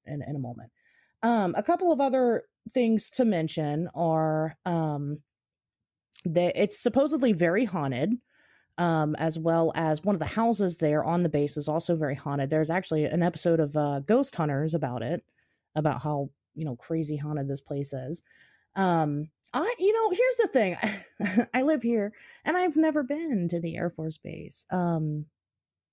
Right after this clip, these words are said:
you can, you can go to the museum for free. <laughs> I've never been to it.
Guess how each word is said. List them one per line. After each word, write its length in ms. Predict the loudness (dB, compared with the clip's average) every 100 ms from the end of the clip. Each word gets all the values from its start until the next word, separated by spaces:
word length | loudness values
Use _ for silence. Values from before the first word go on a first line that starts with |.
| -4
you 220 | 2 2
can, 300 | 4 4 4
you 120 | 0 2
can 140 | 4
go 140 | 4
to 80 | 2
the 100 | 2
museum 460 | 2 0 0 2 2
for 140 | 0
free. 520 | -4 -6 -6 -6 -6 0
<laughs> 40 | 0 2 -2 2 0 0 -4 0 -4 -2
I've 100 | -6 -6 -2
never 320 | -2 -2 -4
been 340 | -4 -4 -4 -6 -14
to 80 |
it. 60 | -18